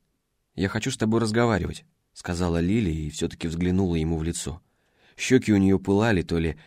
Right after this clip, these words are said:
от великой любви из легенды, то ли от смущения, то ли от того, что в бане было жарко.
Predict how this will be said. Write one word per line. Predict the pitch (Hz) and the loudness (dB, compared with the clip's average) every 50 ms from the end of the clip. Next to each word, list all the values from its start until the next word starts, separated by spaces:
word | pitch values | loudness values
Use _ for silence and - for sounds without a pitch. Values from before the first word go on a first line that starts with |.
| _ - | _ -8
от | 85 87 - | -6 -4 0
великой | 90 92 92 98 - - 92 | 0 2 2 0 0 0 0
любви | 90 90 85 87 90 95 | 0 2 0 2 2 2
из | 95 87 80 | 2 2 0
легенды, | 82 90 78 78 95 110 104 85 78 | -2 -2 -2 0 0 0 0 0 -2
то | 76 - 85 | -4 -4 -4
ли | 82 85 | -2 -2
от | 82 - | -4 -4
смущения, | - - 87 85 - - - 80 76 69 - - - _ _ _ _ _ _ _ _ | -4 -4 -4 -4 -4 -4 -4 -4 -4 -4 -6 -10 -12 _ _ _ _ _ _ _ _
то | - - | -2 0
ли | 151 | 2
от | 151 - - | 0 2 2
того, | - 107 104 113 123 | 2 2 2 2 0
что | 123 - - 90 82 78 - _ _ _ | 0 -2 -4 -4 -6 -6 -8 _ _ _
в | 78 82 82 | -8 -4 0
бане | 85 92 101 101 92 82 | 0 2 2 2 0 0
было | 78 85 82 78 78 78 | 0 0 -2 -2 -2 -4
жарко. | 80 87 80 78 76 - 92 - | -4 -4 -4 -4 -6 -8 -12 -12